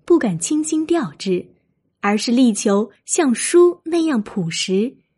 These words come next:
诗那样永恒，礼那样合理，春秋那样是非分明，义那样富有变化。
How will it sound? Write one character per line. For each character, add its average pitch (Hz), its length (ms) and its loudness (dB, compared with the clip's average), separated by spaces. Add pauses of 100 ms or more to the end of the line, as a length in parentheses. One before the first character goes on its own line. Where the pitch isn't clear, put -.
(120)
诗 - 640 0
那 320 180 -2
样 254 200 2
永 180 220 0
恒， 190 440 -4 (420)
礼 226 520 4
那 330 180 0
样 247 160 0
合 214 320 -4
理， 247 360 0 (440)
春 302 380 0
秋 285 400 2 (240)
那 320 180 0
样 233 160 0
是 226 260 -2
非 277 220 0
分 320 220 -2
明， 226 460 0 (480)
义 262 420 4
那 226 200 4
样 196 160 2
富 247 240 0
有 165 120 -2
变 285 300 -6
化。 - 360 -12